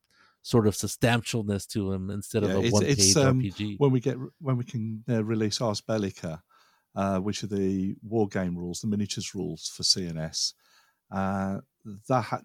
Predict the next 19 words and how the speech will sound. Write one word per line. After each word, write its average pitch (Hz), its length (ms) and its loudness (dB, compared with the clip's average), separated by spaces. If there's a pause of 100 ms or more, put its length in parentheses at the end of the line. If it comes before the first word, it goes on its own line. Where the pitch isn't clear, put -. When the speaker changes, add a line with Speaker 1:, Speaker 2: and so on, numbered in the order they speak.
Speaker 2:
that 135 220 -2 (340)
goes 110 240 2
back 107 260 -2 (120)
to 104 560 0 (360)
certainly 113 300 0
my 113 220 2
war 104 240 2
game 90 260 -4
rule, 85 300 -6 (180)
roots - 680 -2 (640)
of 92 520 -6 (100)
the, 92 380 0
uh, 90 200 2 (360)
late 95 220 0
Speaker 1:
Right. - 80 -6
Speaker 2:
seventies, 101 560 -2
early 90 240 -2
eighties, 98 540 -4
where 92 320 -2